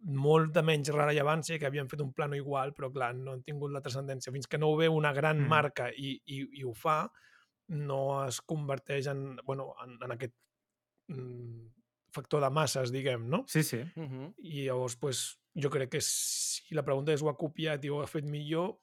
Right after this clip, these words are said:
Speaker 1: pues, ja et dic, millor no ho sé, però, però, però potser té millor màrqueting o, o millor infraestructura per, per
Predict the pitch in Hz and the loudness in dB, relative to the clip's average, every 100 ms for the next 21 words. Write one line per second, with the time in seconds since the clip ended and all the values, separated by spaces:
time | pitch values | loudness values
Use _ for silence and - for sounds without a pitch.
0 | _ - 151 131 131 120 139 135 143 139 | _ -8 -4 -4 -4 -6 -6 -8 -6 -2
1 | 143 135 190 147 143 - 165 208 226 143 | -2 -2 -4 -2 0 0 0 0 0 2
2 | 127 123 120 117 _ _ - 131 117 113 | 4 4 0 -6 _ _ -4 -2 -2 -4
3 | 113 _ 151 123 131 123 139 139 143 139 | -8 _ -2 0 0 -4 -2 -2 0 0
4 | 139 160 175 202 202 156 143 139 143 135 | 0 0 0 0 0 0 -2 -2 -4 -4
5 | 135 135 135 135 - - - _ _ _ | -4 -4 -2 -4 -6 -16 -20 _ _ _
6 | _ 180 160 127 156 147 160 165 165 143 | _ 6 6 4 2 6 8 8 8 6
7 | 131 127 127 127 123 120 | 6 2 0 0 -2 -4